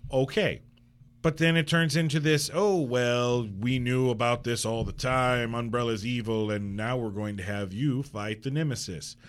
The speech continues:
Project Alice versus Project Nemesis. Finish him." So it turns into this weird Mortal Kombat business. But during the fight,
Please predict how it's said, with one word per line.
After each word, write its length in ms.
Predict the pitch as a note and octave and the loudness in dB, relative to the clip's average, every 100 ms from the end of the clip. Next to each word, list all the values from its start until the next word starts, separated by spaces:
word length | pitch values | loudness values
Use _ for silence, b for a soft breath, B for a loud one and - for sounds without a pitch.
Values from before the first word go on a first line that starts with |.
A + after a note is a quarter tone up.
| B B B B | B B B B
Project 420 | - - A2+ B2+ A#2 | -4 -2 0 0 0
Alice 380 | A#2 G#2+ F#2 | -4 -4 -6
versus 580 | - B2 A2 A2 G#2 F2 B B B B | -4 -4 -2 -2 -4 -6 B B B B
Project 420 | - B2 B2 G#2+ G#2+ | -2 -2 0 -4 -6
Nemesis. 600 | A2+ G#2+ G#2 F2+ - - b b b b b - - | -6 -6 -6 -8 -10 -12 b b b b b -20 0
Finish 480 | C3 D3+ C#3 - A#2 | 6 6 6 4 4
him." 680 | A#2+ A#2+ - D#2+ E2 D2 - - B B | 2 2 0 -4 -10 -18 -20 -20 B B
So 140 | - | 2
it 100 | F#3 | 2
turns 220 | G3 F#3+ E3+ | 4 2 2
into 180 | E3+ | 2
this 180 | D3+ C3 | 2 2
weird 400 | C#3+ D3+ D3 C3+ | 4 4 4 4
Mortal 260 | C3 C3+ A2+ | 2 2 0
Kombat 560 | - E3 D3+ A2 F#2+ | 2 2 2 0 -2
business. 500 | F2+ F2 D#2+ B1+ - - b b b - - | -6 -6 -8 -10 -10 -12 b b b -18 -6
But 140 | B2+ | 2
during 280 | E3 D#3+ C3 | 4 4 2
the 60 | - | 0
fight, 580 | G3+ A3 F3 - - | 2 4 4 0 -8